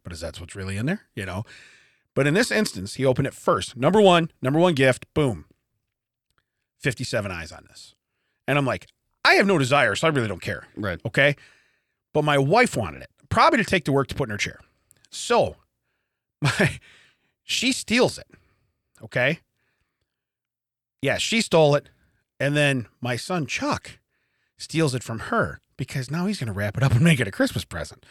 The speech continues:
Speaker 1: because he's not stupid. He just went shopping on Christmas Eve, right?
Speaker 2: Yeah.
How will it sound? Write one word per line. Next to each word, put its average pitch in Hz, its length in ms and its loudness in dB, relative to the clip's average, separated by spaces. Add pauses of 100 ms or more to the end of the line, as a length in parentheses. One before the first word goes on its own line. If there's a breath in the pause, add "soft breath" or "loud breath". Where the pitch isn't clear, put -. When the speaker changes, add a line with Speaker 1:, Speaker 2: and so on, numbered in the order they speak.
(240 loud breath)
Speaker 1:
because 131 300 -6
he's 190 140 -6
not 190 160 -2
stupid. 80 460 -4 (360 soft breath)
He 214 200 -2
just 170 220 -2
went 143 140 -2
shopping 190 380 0
on 95 80 -8
Christmas - 400 -8
Eve, - 300 -6 (100)
right? 120 220 2
Speaker 2:
Yeah. 95 120 -2